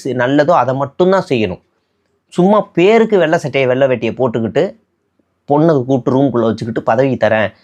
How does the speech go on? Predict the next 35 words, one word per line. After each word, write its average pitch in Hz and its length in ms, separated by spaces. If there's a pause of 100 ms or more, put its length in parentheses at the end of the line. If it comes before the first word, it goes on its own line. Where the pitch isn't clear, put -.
(220)
வந்து 131 260
என் 120 120
கூட 127 180
இரு, 113 420
அட்ஜஸ்ட் 135 320
பண்ணுன்னு", 113 200
அது 117 340
அப்படிலாம் 139 480
பேசவே 135 400
கூடாது. 95 300 (440)
அது 151 300
வந்து, 175 220 (640)
அதுக்கு 151 300
நியாயப்படுத்துற 175 680
வாதம் 147 360
வருது 117 120
பாரு, 104 180
அது, 123 180
அதை 127 220
ஒரு 170 100
செருப்பை 175 360
கழட்டி 156 320
அடிக்கணும் 110 280
அப்படின்னு 101 160
நான் 127 260
சொல்லலை, 110 240
மக்கள் 107 340
சொல்றாங்க. 92 420 (500)
அப்ப 175 200
அந்த 147 140
மாதிரி 135 280
இருக்கு. 117 340 (140)
சரி, 98 300
அடுத்து 151 360
வருவோம். 98 340